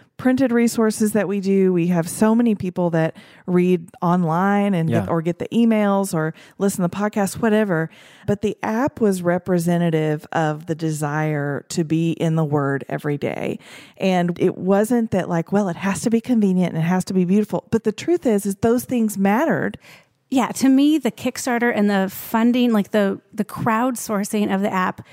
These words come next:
Speaker 3: was even more significant than a trending hashtag on Twitter.
Speaker 2: Right.
Speaker 3: Like, this was a community of not just yeses, but, like, "Yes, please, and let's."
Speaker 2: Mm-hmm.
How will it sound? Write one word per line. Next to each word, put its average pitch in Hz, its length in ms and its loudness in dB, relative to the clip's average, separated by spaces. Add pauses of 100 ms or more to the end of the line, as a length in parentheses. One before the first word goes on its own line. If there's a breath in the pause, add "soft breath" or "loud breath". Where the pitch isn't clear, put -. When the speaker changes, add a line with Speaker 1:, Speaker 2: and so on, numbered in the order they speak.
(280 soft breath)
Speaker 3:
was 220 260 0
even 254 300 2
more 214 180 2
significant 202 720 0
than 196 400 2 (300 loud breath)
a 208 60 0
trending 196 340 0
hashtag 180 440 -2
on 180 140 0
Twitter. - 400 -4
Speaker 2:
Right. 113 120 -2
Speaker 3:
Like, 208 180 0
this 233 560 -2
was 196 440 -2
a 220 80 -6
community 220 600 0
of 190 180 0
not 214 240 0
just 269 240 -2
yeses, 208 400 0
but, - 240 -2
like, 196 240 -2 (320 loud breath)
"Yes, 220 300 -2
please, 214 420 -4
and 202 240 0
let's." 190 220 -2
Speaker 2:
Mm-hmm. - 240 -4